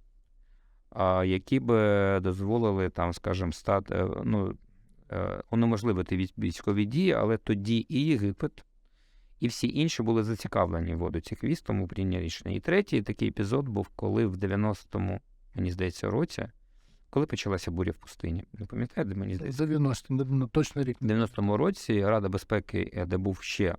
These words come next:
Speaker 1: о-, останній рік Радянський Союз,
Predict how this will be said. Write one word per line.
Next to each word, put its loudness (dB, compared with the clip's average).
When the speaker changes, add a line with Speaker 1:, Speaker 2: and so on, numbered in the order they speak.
Speaker 1:
о-, -2
останній 0
рік -2
Радянський -2
Союз, -2